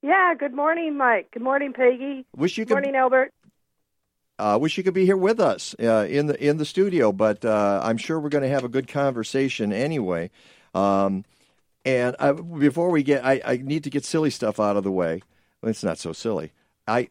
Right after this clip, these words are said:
Speaker 2: I found out l-, looking at your website, Albert, this is a scary thought. You and I were roaming the campus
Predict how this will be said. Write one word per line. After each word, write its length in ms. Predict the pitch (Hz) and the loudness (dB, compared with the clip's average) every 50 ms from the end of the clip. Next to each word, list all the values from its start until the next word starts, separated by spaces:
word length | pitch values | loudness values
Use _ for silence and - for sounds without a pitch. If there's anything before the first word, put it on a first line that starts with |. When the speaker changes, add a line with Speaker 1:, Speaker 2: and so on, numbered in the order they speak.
| _ | _
Speaker 2:
I 160 | - - 113 | -12 -6 -6
found 340 | 117 - - 147 135 127 123 | -6 -2 -2 -2 0 0 2
out 240 | 131 131 127 113 104 | 2 2 2 2 0
l-, 200 | 127 120 120 - _ _ _ _ - | -6 -10 -12 -14 _ _ _ _ -8
looking 340 | 120 123 131 - 147 120 107 | -4 -4 -4 -2 -2 -4 -4
at 60 | 82 | -2
your 160 | 113 117 120 | 0 -2 0
website, 500 | 107 101 123 156 135 - - 110 98 90 | 0 0 -2 -2 -2 -2 0 0 2 2
Albert, 520 | 87 87 85 82 80 90 90 82 - - _ _ _ _ _ _ | 2 0 0 -2 -2 -2 -4 -4 -6 -12 _ _ _ _ _ _
this 200 | - 117 - - | -8 -6 -6 -4
is 120 | 135 101 - | -6 -6 -6
a 60 | 92 | -8
scary 420 | - - - 120 101 95 85 80 | -10 -8 -4 -2 -2 -2 -2 -4
thought. 400 | 80 - - 98 90 76 - - - _ _ _ _ _ _ _ _ _ _ _ _ | -8 -8 -6 -4 -4 -4 -6 -10 -16 _ _ _ _ _ _ _ _ _ _ _ _
You 300 | - 98 127 180 170 143 | -2 2 2 4 4 4
and 100 | 120 110 | 2 2
I 240 | 110 120 117 113 113 | 2 2 2 2 0
were 460 | 104 95 92 95 95 92 87 87 85 | 0 -2 -4 -4 -2 -2 -2 -2 -4
roaming 720 | - 87 90 95 107 120 123 120 110 104 98 92 90 - - | -6 -4 -2 0 0 0 2 0 0 0 -2 -2 -4 -6 -10
the 200 | 95 87 90 85 | -10 -8 -8 -8
campus 760 | - 120 104 107 110 - - 87 82 - - - - - | -6 -6 -4 -4 -4 -4 -6 -8 -8 -8 -10 -14 -14 -16